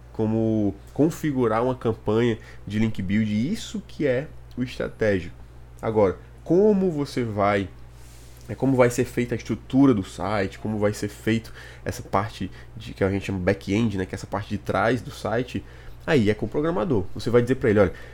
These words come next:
você precisa diminuir o tempo de carregamento dessa página, porque eu, na minha ferramenta aqui, eu tô vendo que essa, essa, é, essa página tá demorando muito pra carregar." E aí ele vai fazer,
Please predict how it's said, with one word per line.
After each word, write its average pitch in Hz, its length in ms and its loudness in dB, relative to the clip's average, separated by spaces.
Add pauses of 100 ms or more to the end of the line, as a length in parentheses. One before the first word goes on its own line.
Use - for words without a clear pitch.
(200)
você 110 200 0
precisa 135 840 4
diminuir 123 560 4
o 139 40 4
tempo 135 320 2
de 135 100 -6
carregamento 131 720 0
dessa 120 240 0
página, 107 400 -2
porque 98 200 -4
eu, 107 120 4
na 107 80 4
minha 110 140 2
ferramenta 117 440 -2
aqui, 123 300 -4 (220)
eu 104 200 -4
tô 107 120 -2
vendo 110 160 4
que 123 60 -6
essa, 104 160 -4 (140)
essa, 107 680 0 (520)
é, 90 380 -6 (240)
essa - 240 -6
página 120 340 0
tá 127 80 0
demorando 120 380 4
muito 120 420 2
pra 139 100 -6
carregar." 135 560 -2 (160)
E 185 100 -4
aí 113 320 2
ele 98 200 -4
vai 110 240 0
fazer, 107 560 -4